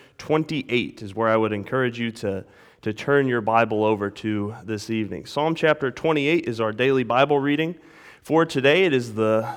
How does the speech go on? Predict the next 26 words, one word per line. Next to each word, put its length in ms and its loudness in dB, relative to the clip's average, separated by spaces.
the 100 0
verses 560 0
that 200 0
we 200 -2
read 440 4
to 300 -4
kick 240 -2
off, 360 -2
uh, 240 0
worship 380 0
service 380 -2
this 240 -8
morning. 340 -2
It 120 2
is 300 4
the 200 2
verses 600 0
that 360 -2
Jason 420 0
has 220 -2
a 60 -4
few, 420 -4
uh, 200 4
helpful 460 0
notes 360 2
on, 380 -2